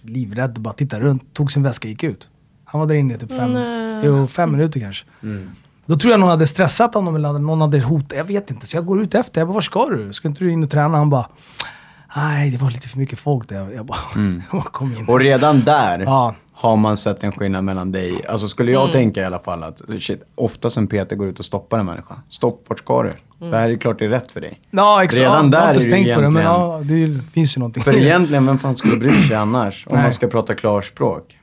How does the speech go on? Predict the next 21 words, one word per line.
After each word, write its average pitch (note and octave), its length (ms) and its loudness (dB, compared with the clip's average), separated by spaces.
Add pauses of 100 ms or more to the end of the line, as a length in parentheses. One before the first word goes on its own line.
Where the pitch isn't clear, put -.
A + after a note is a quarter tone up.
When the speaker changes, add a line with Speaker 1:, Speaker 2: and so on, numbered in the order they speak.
(120)
Speaker 3:
Folk C#3+ 320 2
vill B2 100 -2
ju A#2+ 60 0
ha G2 160 -2
pengar. A#2+ 480 0
Om G#2 140 -4
de A#2+ 120 0
ser C#3 240 0
någon G#2+ 200 0
som G#2+ 200 -2
inte G2+ 180 -4
ens G2+ 140 -6
ger G#2 120 -4
det G2 100 -6
chansen B2 380 -6
så G2 80 -12
skulle G2+ 220 -8
de F#2+ 100 -8
bara, - 100 -14 (280)
äh. C3 80 -6
Speaker 1:
Mm. B2+ 160 -4